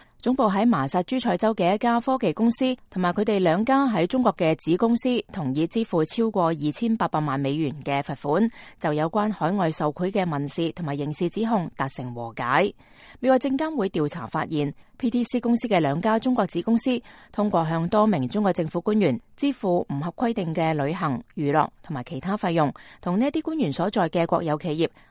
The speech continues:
達成咗金額約為一千一百八十萬美元嘅銷售合同。美國證監會喺星期二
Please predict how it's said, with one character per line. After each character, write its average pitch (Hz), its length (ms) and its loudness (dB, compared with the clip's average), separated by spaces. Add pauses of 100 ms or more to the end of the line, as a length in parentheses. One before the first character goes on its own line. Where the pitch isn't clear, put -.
達 165 100 -2
成 143 180 -4
咗 175 200 -2
金 240 180 0
額 208 120 -2
約 175 120 -2
為 139 280 0
一 240 80 0
千 269 340 -4
一 262 80 -4
百 175 260 0
八 170 120 -2
十 165 120 -4
萬 147 200 -2
美 143 160 -2
元 139 220 -4
嘅 143 180 -2
銷 202 200 -2
售 180 180 -2
合 151 160 -8
同。 151 300 0 (440)
美 233 100 2
國 269 80 8
證 262 200 0
監 320 220 -2
會 190 140 2
喺 208 120 -2
星 254 160 -2
期 220 80 0
二 131 160 -4